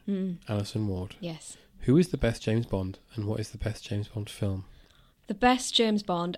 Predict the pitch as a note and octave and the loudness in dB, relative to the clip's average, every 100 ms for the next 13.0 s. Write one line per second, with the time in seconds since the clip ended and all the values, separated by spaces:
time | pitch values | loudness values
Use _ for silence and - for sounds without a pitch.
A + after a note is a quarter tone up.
0 | - A3 A3+ A3+ G#3 F#3 F3 F3 - F3 | -2 0 2 2 2 2 0 -2 -4 -6
1 | E3+ F3 D#3+ D#3+ E3 - _ _ - - | -4 -4 -4 -6 -8 -12 _ _ -20 -20
2 | _ - D4 E4+ D#4+ - G3 G3 F3+ F3 | _ 0 2 2 0 -2 -4 -4 -4 -6
3 | - F#3 F3 - F3 F3 F3+ F3+ - G#3 | -4 -4 -4 -6 -6 -6 -6 -6 -4 0
4 | A#3 B3 E4+ F4+ - B3+ A#3+ - F#3+ F#3 | 2 2 4 2 4 2 2 -2 -2 2
5 | G3 G3+ G3 _ - G3 - F#3 F#3+ F#3+ | 2 2 -2 _ -6 -6 -2 -2 0 -2
6 | G3 - G#3 G3 F#3 - - C4 C4 B3+ | -4 -4 -2 -2 -4 -4 4 6 6 2
7 | A#3+ A#3 F#3+ E3+ - G#3 G3+ G3 G3 G3 | 2 2 0 -6 -4 -2 0 0 -2 -4
8 | - - - - _ - F#3 F3+ F3 F3 | -12 -20 -20 -20 _ -8 -6 -4 -4 -6
9 | - A#3+ C4+ A#3+ A3 A3+ G3+ - - - | -2 2 2 2 0 0 -2 -6 -8 -8
10 | D3+ E3+ - E3 D#3+ D#3+ - F3 F3 F3+ | -8 -8 -10 -12 -10 -12 -12 -12 -10 -8
11 | F3 F3 F3 _ _ - - G3+ G#3 A#3+ | -6 -6 -8 _ _ -20 -4 0 2 0
12 | G#3+ - F3+ F3 - F3 E3+ E3+ E3+ | 0 -4 -4 -4 -8 -8 -6 -6 -8